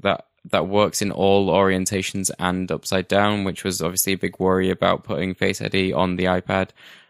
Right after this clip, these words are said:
Uh, the twelve X or the twelve ten Bionic, twelve X, um, eight core C P U, seven core G P U, and it's, you know, it's faster. They compared it to an Xbox One S in graphics performance, which was interesting. Um, and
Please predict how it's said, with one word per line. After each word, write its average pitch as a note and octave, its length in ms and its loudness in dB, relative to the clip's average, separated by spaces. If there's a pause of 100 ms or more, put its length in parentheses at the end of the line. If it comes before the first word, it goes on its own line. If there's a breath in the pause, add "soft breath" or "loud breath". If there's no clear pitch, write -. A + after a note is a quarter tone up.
(120 loud breath)
Uh, F#2+ 300 4 (320 soft breath)
the G2+ 80 -4
twelve A#2+ 560 2
X - 560 -2
or - 80 -4
the G3 80 -2
twelve A#2 340 2
ten A#2+ 380 -2 (400 soft breath)
Bionic, A2+ 520 0
twelve F2+ 200 -8
X, - 220 -8 (260 loud breath)
um, F#2+ 500 2
eight A2 140 2
core A2+ 120 0
C A2+ 200 0
P G#2+ 80 -6
U, G#2+ 180 2
seven G#2 300 0
core G2+ 100 -2
G F#2+ 160 -4
P G2 140 -10
U, F#2+ 340 2
and F#2 200 0
it's, - 280 -8
you F2+ 100 -4
know, F#2 80 2
it's E2 140 -4
faster. G#2+ 480 0
They A2 160 -2
compared C#3 460 0
it D#3+ 220 -2
to C#3 180 0
an C3 80 2
Xbox A2 400 -4
One G#2+ 140 0
S B2+ 260 -2
in A2 160 -4
graphics A#2+ 400 -2
performance, C#3+ 560 -2
which - 180 -8
was G#2 140 -4
interesting. G2+ 680 -4 (500 soft breath)
Um, F#2+ 440 2 (560 soft breath)
and B2 340 0